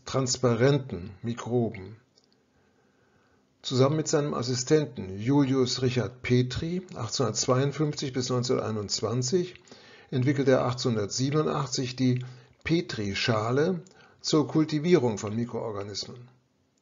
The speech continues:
Auch ließ er sich achtzehnhundertachtundsiebzig den ersten Brutschrank bauen, der heute im Deutschen Museum in München steht.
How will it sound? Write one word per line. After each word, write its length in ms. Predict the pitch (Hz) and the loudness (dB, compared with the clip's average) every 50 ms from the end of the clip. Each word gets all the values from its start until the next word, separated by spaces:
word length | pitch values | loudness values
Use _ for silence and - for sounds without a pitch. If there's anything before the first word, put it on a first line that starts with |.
| _ _ _ _ _ _ _ _ _ _ _ _ _ _ _ _ - _ | _ _ _ _ _ _ _ _ _ _ _ _ _ _ _ _ -20 _
Auch 220 | - 143 143 127 127 | 6 6 6 6 6
ließ 200 | 151 143 - 151 | 2 4 6 4
er 80 | 135 | 4
sich 220 | 120 120 123 139 143 | 4 4 -2 -2 -2
achtzehnhundertachtundsiebzig 1120 | 127 123 - 127 120 123 - 160 165 - - 139 113 107 110 117 - - - 156 156 - - | -4 -2 -2 -2 -2 0 0 -2 -2 0 0 0 0 0 -2 -6 -6 -6 -8 -8 -8 -8 -8
den 100 | 135 139 | -8 -6
ersten 540 | - 151 147 139 127 - - 143 127 123 | -2 -2 -2 -2 -2 -2 -4 -6 -6 -4
Brutschrank 680 | 127 127 139 180 123 123 - - 107 101 101 98 - - | -2 2 2 2 2 2 -4 -4 -4 -6 -6 -8 -4 -2
bauen, 360 | 113 107 117 127 151 175 180 - - _ _ _ | -2 0 0 0 -2 -4 -6 -10 -16 _ _ _
der 160 | - 117 104 110 | -2 -2 2 4
heute 320 | 123 135 147 147 - 170 | 6 6 6 4 4 0
im 140 | 151 131 120 | -2 0 2
Deutschen 320 | 127 127 127 127 127 123 | 2 2 2 2 0 0
Museum 320 | 123 117 110 127 135 147 151 | 0 0 2 0 0 0 -2
in 120 | 143 135 | -2 0
München 380 | 131 135 135 123 123 110 92 - | 2 2 2 0 -2 -4 -8 -8
steht. 440 | - - - - - - - - | -10 -10 -10 -12 -12 -14 -18 -20